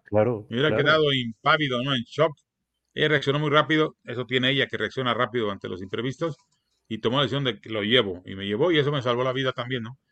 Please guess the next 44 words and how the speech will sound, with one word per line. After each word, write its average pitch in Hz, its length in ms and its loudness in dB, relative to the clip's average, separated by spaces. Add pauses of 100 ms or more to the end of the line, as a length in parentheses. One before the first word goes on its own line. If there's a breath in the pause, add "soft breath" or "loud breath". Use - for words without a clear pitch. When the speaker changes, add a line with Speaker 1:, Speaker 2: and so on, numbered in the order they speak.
(120)
Speaker 2:
Me 110 80 -6
lo 123 60 2
dijo 160 140 2
Speaker 1:
Sí. 196 40 6
Speaker 2:
el 185 40 0
médico, 175 300 2
"A 110 60 -2
ti 147 100 -4
lo 151 100 0
que 120 80 -12
te - 60 -16
salvó 123 260 -4
fue 139 140 -2
la 123 80 -2
rapidez 110 400 -4
con 113 140 -4
la 101 60 -8
que - 220 -10
Pati 120 220 -4
reaccionó. 107 460 -4 (480 soft breath)
Porque 110 280 0
alguien 160 260 4
que 120 100 -4
tiene 147 180 -2
un 147 40 -2
derrame 135 260 2
cerebral 120 300 2
tiene 143 180 0
un 135 140 -6
periodo 131 440 2
crítico 131 340 -4
de 110 80 0
cinco 139 300 -2
horas 135 200 0
para 107 120 -4
recibir 104 320 -4
atención 117 420 -4
médica 117 280 -2
especializada, 110 680 -2 (480)
para 110 240 2
librarla 170 680 4
o 120 100 -8
para 101 200 -4
quedar 147 340 0